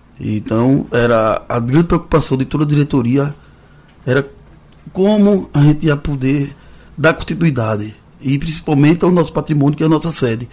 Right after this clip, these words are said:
porque a única receita que nós temos é com a abertura do bar e a venda de camisas, e foram dois anos parado, e a gente vendo o nosso patrimônio lá, sem poder ajeitar, porque não tinha receita,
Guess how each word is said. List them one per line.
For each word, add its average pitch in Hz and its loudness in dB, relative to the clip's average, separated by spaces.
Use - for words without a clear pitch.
porque 143 -4
a 139 2
única 180 -2
receita 147 0
que 139 -8
nós 135 -2
temos 156 -2
é 139 2
com 170 -4
a 165 2
abertura 139 0
do 139 -2
bar 147 -2
e 143 0
a 139 2
venda 143 0
de 139 -6
camisas, 127 -2
e 143 0
foram 170 0
dois 165 2
anos 165 0
parado, 127 -2
e 131 0
a 135 0
gente 143 0
vendo 143 2
o - 4
nosso 147 2
patrimônio 139 2
lá, 131 2
sem 151 -2
poder 147 -2
ajeitar, 131 -2
porque 147 -6
não 135 -2
tinha 131 -6
receita, 131 -4